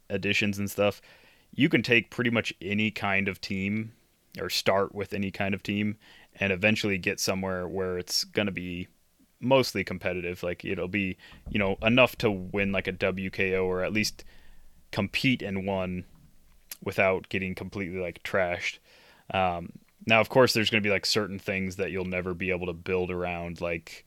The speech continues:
um, I don't know, probably never be able to build around, like, a three hundred point figure.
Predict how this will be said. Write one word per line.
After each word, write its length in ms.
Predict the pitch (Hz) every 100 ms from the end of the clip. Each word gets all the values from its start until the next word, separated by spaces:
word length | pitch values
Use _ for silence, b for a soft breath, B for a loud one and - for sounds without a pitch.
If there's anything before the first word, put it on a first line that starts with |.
| b
um, 720 | - 104 104 104 101 101 98 B B B B B -
I 160 | 98 92
don't 140 | 87
know, 240 | 87 85 - b - -
probably 420 | - 135 127 117
never 240 | 107 104 107
be 140 | 104
able 140 | 101 98
to 60 |
build 280 | 90 98 95
around, 300 | 95 92 92
like, 160 | 95 92
a 120 | 92
three 320 | - - 95
hundred 320 | 95 101 95 87
point 280 | 101 98 -
figure. 460 | 104 101 104 104